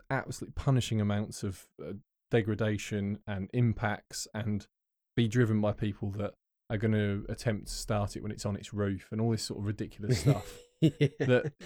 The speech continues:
Speaker 1: you can't build something and say, "Look, this thing really is a track vehicle that has license plates, you know, be careful and go on the right roads." But it's not got, you know, it's only got a one point eight sort of thing.
Speaker 2: Yeah.
Speaker 1: People now just go,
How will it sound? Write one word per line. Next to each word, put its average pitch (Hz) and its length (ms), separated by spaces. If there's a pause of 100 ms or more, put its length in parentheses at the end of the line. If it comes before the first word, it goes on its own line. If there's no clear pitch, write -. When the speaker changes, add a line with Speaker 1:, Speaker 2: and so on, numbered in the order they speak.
(140)
Speaker 1:
you 131 140
can't 131 400
build 127 220
something 104 200
and 104 100
say, 107 180
"Look, 107 320
this 110 200
thing 107 240
really 107 360
is 101 260
a - 80
track - 420
vehicle 101 520 (220)
that - 140 (260)
has 107 200
license 104 480
plates, - 380 (200)
you 120 140
know, 98 140 (840)
be 120 80
careful 110 340
and 104 80
go 104 120
on 104 60
the 101 80
right 101 200
roads." 101 400
But 120 120
it's 113 120
not 147 200
got, 120 260 (260)
you 143 60
know, 113 60
it's 107 80
only 131 100
got 117 80
a 113 40
one 113 160
point 110 200
eight 107 240
sort 98 140
of - 60
thing. 107 180 (140)
Speaker 2:
Yeah. 95 180 (200)
Speaker 1:
People 165 240
now 165 180
just 113 100
go, 110 80